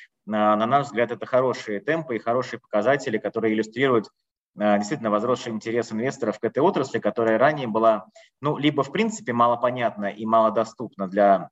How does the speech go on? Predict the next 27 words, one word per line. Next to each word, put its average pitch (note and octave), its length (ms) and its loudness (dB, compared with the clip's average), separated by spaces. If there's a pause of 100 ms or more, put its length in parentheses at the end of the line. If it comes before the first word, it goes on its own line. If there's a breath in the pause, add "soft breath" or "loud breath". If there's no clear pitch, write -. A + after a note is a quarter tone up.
э, F#2+ 140 -2
инвесторов, G#2 580 -2
либо C#3+ 280 2
она C#3 160 2
была B2 400 4 (960 soft breath)
связано B2+ 400 2
с G#2+ 60 -10
тем, E3 160 -4
что A2 240 0
они B2+ 160 0
могли B2 200 -2
инвестировать B2+ 420 0
только B2+ 180 -6
в A2 60 -6
зарубежные A2 560 0
компании, B2 520 0 (460 soft breath)
э, G2 400 2
и, A2 80 -6
естественно, A2+ 460 -2
нести A2 360 -2
при A#2 160 -2
этом B2+ 220 -2
дополнительные A#2 560 0
риски, D3 240 -4
связанные A2 560 0
с G2+ 340 0
валютой, E3 640 0